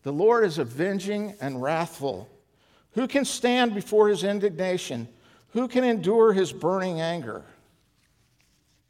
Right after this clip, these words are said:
Psalm seven,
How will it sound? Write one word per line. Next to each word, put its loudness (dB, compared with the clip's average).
Psalm -2
seven, -2